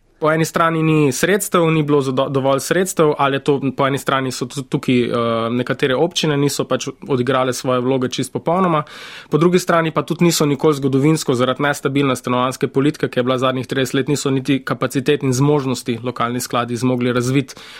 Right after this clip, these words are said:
da bi, eh, projekte, eh, projekte realizirali. Zato v tej vladi toliko močno poudarjamo, ne samo pač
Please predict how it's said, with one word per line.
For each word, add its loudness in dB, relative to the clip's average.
da -2
bi, 0
eh, -4
projekte, -2
eh, -6
projekte 0
realizirali. -2
Zato 2
v -4
tej 0
vladi 2
toliko -4
močno 0
poudarjamo, 0
ne 0
samo -4
pač -4